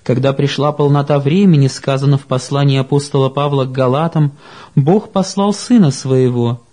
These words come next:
который родился от жены, подчинился закону, чтобы искупить подзаконных,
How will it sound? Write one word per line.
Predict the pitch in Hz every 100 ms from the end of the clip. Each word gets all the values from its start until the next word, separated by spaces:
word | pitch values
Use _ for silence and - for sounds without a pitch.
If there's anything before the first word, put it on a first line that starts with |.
| _
который | - 117 156 175
родился | 180 170 196 - 180
от | 175
жены, | 165 190 160 123 123 - _
подчинился | - 160 - 208 202 156 -
закону, | 135 131 127 127 147 143 139 _ - _
чтобы | - - 196 202
искупить | 190 - 151 117 120 -
подзаконных, | - 127 123 139 - 123 117 113 - -